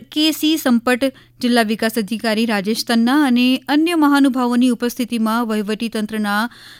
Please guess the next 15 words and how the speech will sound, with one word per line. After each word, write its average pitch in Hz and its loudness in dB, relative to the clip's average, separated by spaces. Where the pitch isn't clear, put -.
કર્મયોગીઓએ 269 2
રક્તદાતા 233 -6
અને 254 2
કરવા 240 2
અને 220 2
લોકોને 285 4
રક્તદાન 254 0
અંગે 240 2
જાગૃત 220 -2
કરવા 214 -2
અંગે 208 -2
શપથ 208 -2
ગ્રહણ 190 -6
કર્યા 180 -6
હતા. 175 -12